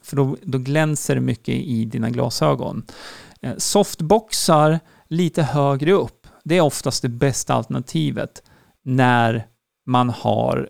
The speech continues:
eh, glasögon. Alternativt så som vi har här då, att vi har, vi har dem lite ut åt sidorna. Så vi har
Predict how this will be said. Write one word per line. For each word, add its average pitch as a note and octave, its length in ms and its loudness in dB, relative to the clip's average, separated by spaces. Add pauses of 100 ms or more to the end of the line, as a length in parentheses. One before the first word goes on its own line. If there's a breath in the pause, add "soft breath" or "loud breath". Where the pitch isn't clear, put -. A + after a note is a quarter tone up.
eh, A2+ 180 -4
glasögon. C#3 680 2
Alternativt F#3 800 -2 (240)
så - 180 -4
som C#3 180 0
vi F3+ 200 4
har A#2 240 2
här F3 280 0
då, C3 100 -4
att B2+ 180 -6
vi D3 200 0
har, A#2 360 2 (460 loud breath)
vi C#3+ 80 0
har C#3+ 220 6
dem C3+ 160 0
lite D3 240 -2
ut B2+ 360 -2 (160)
åt - 120 -8
sidorna. E3+ 640 2 (200)
Så - 140 -6
vi C#3+ 100 0
har D3 460 2